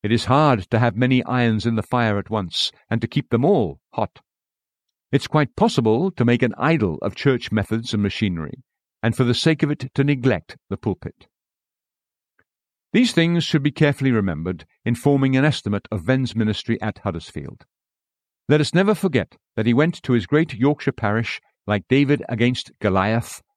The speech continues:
with nothing but his sling and stones and an unwavering faith in the power of God.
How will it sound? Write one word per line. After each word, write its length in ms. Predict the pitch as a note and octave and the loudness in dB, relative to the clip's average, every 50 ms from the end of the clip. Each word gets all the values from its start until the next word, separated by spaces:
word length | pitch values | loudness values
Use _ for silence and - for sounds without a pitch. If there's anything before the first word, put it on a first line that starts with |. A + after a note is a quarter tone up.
| _ _ _ _ | _ _ _ _
with 140 | - A2+ F#2+ | -4 -4 -2
nothing 340 | G2+ D3 D#3+ - E3+ D#3+ D3+ | -2 -2 0 0 0 0 0
but 140 | - C3 A#2 | 0 0 0
his 100 | A2+ - | 0 -2
sling 480 | - - - - C#3+ C#3+ D3 D3 C#3+ | -4 -4 -2 0 0 0 0 0 0
and 160 | B2+ A2 G#2+ | 0 0 -2
stones 640 | - - - - C3+ C3+ C3+ C3 C3 C3 B2+ - - - _ _ _ _ _ - | -4 -6 -4 0 2 2 2 2 0 -2 -4 -6 -8 -14 _ _ _ _ _ -2
and 140 | A2+ A#2 A2+ | 0 2 2
an 120 | A2+ G#2+ - | 0 0 0
unwavering 720 | D3+ E3 E3+ E3 D#3 C3+ C#3 C#3+ D3 B2 A#2 B2+ C3 B2 | 0 0 2 2 2 2 2 2 2 2 0 0 -2 -2
faith 480 | A#2 - - - F#2+ F#2 - - - _ _ _ - | -4 -4 -4 -2 -2 -4 -4 -10 -20 _ _ _ -8
in 100 | G2 G#2 | -6 -6
the 60 | F#2+ | -6
power 320 | - - G2+ F#2+ F#2+ F#2+ | -4 -4 -4 -2 -2 -2
of 120 | F#2 D#2 - | -4 -4 -8
God. 220 | - D2+ C#2 C2+ | -12 -12 -12 -14